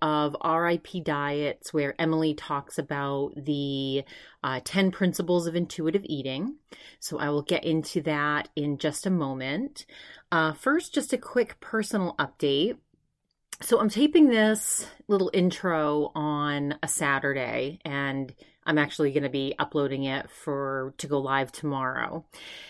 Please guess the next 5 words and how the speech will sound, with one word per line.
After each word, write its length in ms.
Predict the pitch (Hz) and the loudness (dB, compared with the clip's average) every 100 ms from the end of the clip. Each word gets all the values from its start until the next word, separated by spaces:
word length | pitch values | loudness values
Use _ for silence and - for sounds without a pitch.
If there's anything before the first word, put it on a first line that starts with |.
| - | -6
And 140 | 170 165 | 0 4
I 60 | |
very 280 | 170 220 208 | 8 8 8
rarely 840 | 175 170 165 170 160 156 151 147 151 156 | 8 8 8 6 6 4 4 2 0 -2
do, 720 | 156 156 147 143 143 143 | 2 4 4 4 2 2